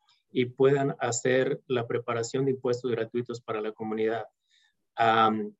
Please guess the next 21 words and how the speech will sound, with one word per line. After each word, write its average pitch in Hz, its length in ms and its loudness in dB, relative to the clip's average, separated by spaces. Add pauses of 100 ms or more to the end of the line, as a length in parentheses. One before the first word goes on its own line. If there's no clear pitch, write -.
(160)
tienen 139 220 4
que 143 120 2
pasar 135 400 0
un 135 140 2
examen 156 540 -2 (840)
de 127 120 2
impuestos 131 540 2
básicos, 165 540 -2
digamos 127 360 2
que 127 140 0
es 123 160 0
básicamente 120 800 -2
la, 110 260 -6
el 120 160 -8
tipo 127 280 0
de 120 80 0
preparación 117 600 -6
que 120 120 -6
requiere 117 420 -4
nuestra 110 320 -6
comunidad. 120 640 -6